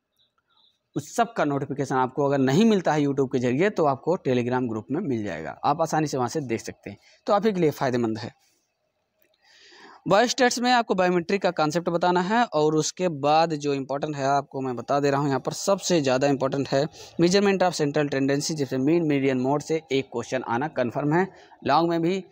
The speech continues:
शॉर्ट में भी। तो आपको ये क्वेश्चन मिल जाएगा, आसानी से तैयार हो जाएगा, तो बेहतर होगा कि आप इसको तैयार कर लीजिए, ठीक है। इसका वीडियो जो आएगा वो आपके लिए बहुत ज़्यादा हेल्पफुल रहेगा,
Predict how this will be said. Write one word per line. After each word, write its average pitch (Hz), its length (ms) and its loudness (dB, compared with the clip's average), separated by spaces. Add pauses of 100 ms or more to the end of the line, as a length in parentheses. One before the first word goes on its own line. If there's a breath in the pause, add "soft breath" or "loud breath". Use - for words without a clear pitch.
(200)
शॉर्ट 170 320 0
में 120 160 -8
भी। 104 220 -14 (340 soft breath)
तो 143 80 -2
आपको 175 320 2
ये 175 120 2
क्वेश्चन 151 360 -2
मिल 156 180 2
जाएगा, 170 300 4
आसानी 147 440 0
से 143 140 -8
तैयार 143 320 0
हो 151 120 0
जाएगा, 147 320 2
तो 131 140 -4
बेहतर 160 340 2
होगा 156 220 2
कि 147 140 -2
आप 127 160 0
इसको 160 260 -4 (460 soft breath)
तैयार 127 320 2
कर 123 180 -6
लीजिए, 113 580 -6 (140)
ठीक 147 160 -4
है। 202 160 0 (340)
इसका - 180 -4
वीडियो 143 300 2
जो 202 140 2
आएगा 202 320 0 (400 loud breath)
वो 170 120 2
आपके 170 300 0
लिए 160 120 2
बहुत 131 220 -2
ज़्यादा 127 240 0
हेल्पफुल 117 380 -2
रहेगा, 110 300 -2